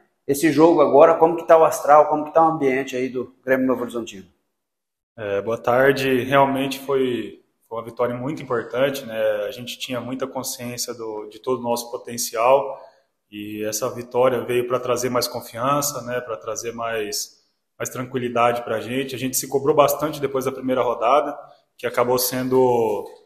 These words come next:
Speaker 2: sendo um, um, um susto pra gente, né? A gente não esperava, a gente fez uma pré-temporada incrível, é, evoluímos demais, a gente encaixou bastante no, no que o professor Eduardo pediu.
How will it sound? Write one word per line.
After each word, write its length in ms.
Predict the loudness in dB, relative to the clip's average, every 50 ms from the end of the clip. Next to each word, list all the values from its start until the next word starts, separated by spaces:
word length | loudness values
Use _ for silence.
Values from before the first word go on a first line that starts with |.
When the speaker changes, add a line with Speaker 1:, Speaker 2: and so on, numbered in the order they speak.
| _ _ _ _ _ _ -20 -16
Speaker 2:
sendo 300 | -14 -10 -8 -4 -2 0
um, 640 | 0 2 2 2 2 0 0 -4 -4 -4 -2 -2 -2
um, 420 | -4 -8 -10 -10 -12 -12 -8 -6 -4
um 20 |
susto 420 | -2 -2 0 0 0 0 0 -4 -4
pra 180 | 0 2 2
gente, 320 | 2 2 -2 -4 -4 -6 -8
né? 100 | -10 -10
A 40 | -10
gente 200 | -10 -12 -10 -8
não 80 | -8
esperava, 520 | -8 -8 -4 -2 0 4 4 4 4 4 0
a 40 |
gente 180 | -4 -6 -10 -6
fez 160 | -6 -4 -4
uma 100 | -4 -4
pré-temporada 840 | -2 -4 -4 -4 -6 -6 -4 -2 0 2 0 2 2 0 -2 -2 -4
incrível, 840 | -6 -10 -12 -12 -10 -6 -6 -4 -2 -2 -2 -2 -4 -8 -16 _ _ _ _ _ _ _
é, 400 | -12 -10 -8 -6 -6 -6 -6 -8
evoluímos 540 | -6 -6 -6 -6 -4 -6 -6 -6 -6 -8 -8
demais, 520 | -8 -8 -6 -4 -2 -2 -2 -2 -4 -6
a 40 | -10
gente 240 | -12 -14 -16 -18 -18 -20 -20 -20 -20 -20 -20 _ _ _
encaixou 340 | _ -6 -6 -6 -6 -8 -2
bastante 540 | 0 0 0 0 -2 -6 -10 -10 -10 -10 -12
no, 300 | -12 -12 -14 -14 -18 _ _ _
no 80 | _ _
que 80 | _
o 40 | _
professor 420 | _ -6 -6 -6 -8 -8 -6 -8
Eduardo 360 | -8 -4 -2 -2 -2 -2 -2 -6
pediu. 540 | -12 -14 -14 -10 -6 -4 -4 -4 -4 -10